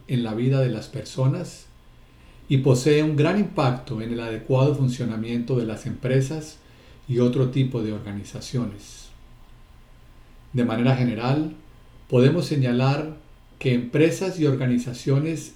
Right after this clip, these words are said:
están cruzadas por dos vectores, la división del trabajo y la coordinación de acciones.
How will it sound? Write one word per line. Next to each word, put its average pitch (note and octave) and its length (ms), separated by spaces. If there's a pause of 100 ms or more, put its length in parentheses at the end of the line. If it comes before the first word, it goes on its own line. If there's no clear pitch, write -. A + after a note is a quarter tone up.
están C3 400
cruzadas D3+ 520
por A#2+ 260
dos B2+ 200
vectores, - 800 (1400)
la A2 140
división G#2+ 500
del B2 180
trabajo D3 560 (840)
y C3+ 80
la C3 180
coordinación G#2 760
de G#2+ 80
acciones. - 720